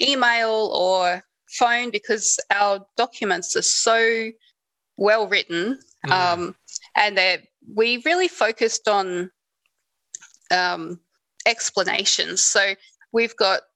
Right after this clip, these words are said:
Speaker 1: uh, read me first files that explain how to implement the documents. We give hints and tips. We've got, uh, you know, frequently asked questions. So, yeah, we just decided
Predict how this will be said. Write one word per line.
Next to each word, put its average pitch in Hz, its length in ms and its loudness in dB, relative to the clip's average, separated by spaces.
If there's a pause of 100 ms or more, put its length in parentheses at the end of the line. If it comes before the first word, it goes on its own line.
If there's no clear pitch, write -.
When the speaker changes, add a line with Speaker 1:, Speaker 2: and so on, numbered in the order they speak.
Speaker 1:
uh, 185 320 2
read 226 200 -2
me 214 120 0
first 214 440 -2
files 269 460 0
that 180 120 -2
explain 190 540 0
how 190 160 0
to 175 80 -6 (100)
implement 240 500 -4
the 226 80 0
documents. 240 800 -2 (300)
We 208 100 0
give 175 240 0
hints 160 400 0
and 185 140 -2
tips. - 580 0
We've 180 220 -2 (580)
got, 190 200 2 (200)
uh, 196 60 0
you 196 160 2
know, 165 180 0
frequently 262 760 0
asked 190 300 0
questions. 240 680 -2 (320)
So, 240 340 0 (340)
yeah, 226 240 2 (200)
we 226 120 -2
just 240 240 -2
decided 190 480 -2